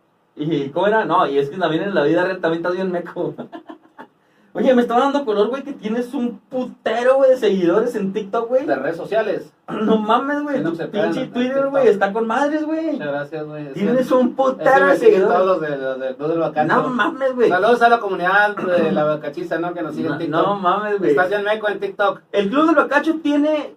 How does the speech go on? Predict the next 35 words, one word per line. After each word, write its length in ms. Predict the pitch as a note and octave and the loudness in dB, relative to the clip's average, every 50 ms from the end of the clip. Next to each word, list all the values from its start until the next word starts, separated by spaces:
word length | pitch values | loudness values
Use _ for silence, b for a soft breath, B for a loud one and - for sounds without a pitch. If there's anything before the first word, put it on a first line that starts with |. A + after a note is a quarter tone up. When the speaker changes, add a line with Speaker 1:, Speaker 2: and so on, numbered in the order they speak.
| _ - | _ -10
Speaker 2:
TikTok. 320 | F3+ E3+ E3 - - F3+ | -8 -6 -4 -2 -2 2
Speaker 1:
el 440 | G3+ G#3 G#3 G#3 G#3 G3+ G3+ G3 - _ _ _ _ _ _ _ _ _ _ _ _ | 4 4 4 4 4 0 -2 -6 -10 _ _ _ _ _ _ _ _ _ _ _ _
quince 320 | C4+ D4 D#4 D#4 D#4 D#4+ | -2 0 0 0 0 -2
por 200 | D#4+ - A#3+ G#3 | -2 0 0 0
ciento 300 | - B3+ C#4 D4 D4 D4 | 2 0 -2 -2 2 2
de 60 | C#4 C4 | 2 2
los 100 | B3+ A#3+ | 2 0
seguidores 360 | G#3+ G3+ G#3 B3 C4+ C#4 B3 | 2 4 6 6 4 4 2
que 80 | A3+ | -6
tú 100 | - A#3+ A#3 | -8 -8 -6
tienes, 300 | G3+ G#3 F#3+ D#3+ D3 C3 | -4 -2 -2 -2 -2 -4
güey. 220 | A#2+ A2+ - - - _ | -4 -6 -8 -10 -12 _
Speaker 2:
Mm. 220 | A2+ A#2 A2+ A2 A2 _ _ _ _ _ - | -20 -20 -20 -20 -20 _ _ _ _ _ -4
Speaker 1:
En, 220 | D3 C#3+ D3 C#3+ D3 | -2 -2 -2 -6 -6
en, 400 | D#3 D3+ D3 D3 D3 C#3+ C#3+ C#3 | -2 -2 0 0 0 0 -2 -2
en 420 | C3+ C3+ C3+ B2+ B2 B2 A#2+ A2 - - | -2 -4 -6 -4 -4 -6 -6 -6 -8 -8
TikTok, 400 | G#3 G3 G3 - D3 - - D#3+ | -8 -6 0 0 0 2 2 0
en, 220 | D3+ D3+ D3 D3 | -2 0 0 2
digo, 240 | D#3+ E3 E3 D#3 D3 | 2 4 4 4 4
en, 160 | C#3 C3+ C3+ - _ - | 2 0 -6 -12 _ -10
en 300 | C#3+ C#3 C3+ B2+ B2+ B2+ | -8 -6 -6 -6 -2 2
Twitter. 300 | E3 E3 - - - - _ _ _ | 4 4 4 2 -2 -6 _ _ _
Speaker 2:
En 160 | B2 A#2+ A#2+ | -14 -14 -12
Twitter. 300 | B2 C#3+ C#3+ C#3 B2+ A#2 B2 | -8 -4 -4 -2 -2 -4 -4
Saludos 240 | C3+ C3+ C#3 G3 F#3+ | -2 -2 -2 -2 -2
a 80 | - | -2
toda 140 | G3 G3+ G3+ | -2 0 0
la 60 | F#3 | 0
gente 200 | G3 G3 - G#3 | -2 -4 -2 -2
de 60 | F#3 | -4
Twitter 320 | - - F#3 F#3+ F#3 E3+ E3 | -2 -2 -2 0 0 -2 -2
que 80 | D#3 | -4
nos 100 | D3 C#3 | -6 -8
está 140 | - - D#3 | -6 -6 -6
viendo. 360 | D#3 D#3 D3+ D3 C3+ - - | -4 -4 -6 -6 -6 -8 -8